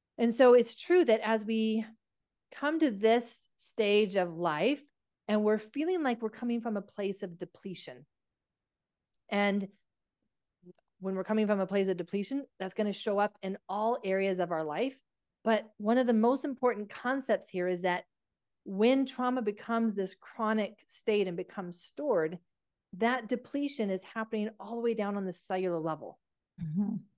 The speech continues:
Speaker 1: And so what we're feeling emotionally, whether that's overwhelm or depletion or whatever it is, that's also happening on the cellular level. So biochemically, what's happening is that our mitochondria, which are the,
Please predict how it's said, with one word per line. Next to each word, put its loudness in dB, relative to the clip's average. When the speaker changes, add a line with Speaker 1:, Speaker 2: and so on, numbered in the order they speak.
Speaker 1:
And -20
so 0
what 0
we're -4
feeling -4
emotionally, 0
whether 0
that's -2
overwhelm 4
or -6
depletion -4
or -2
whatever 2
it 4
is, 6
that's -12
also -2
happening -4
on -2
the -4
cellular -2
level. -6
So 4
biochemically, -2
what's 0
happening -4
is -4
that 0
our 0
mitochondria, 0
which -2
are 0
the, -2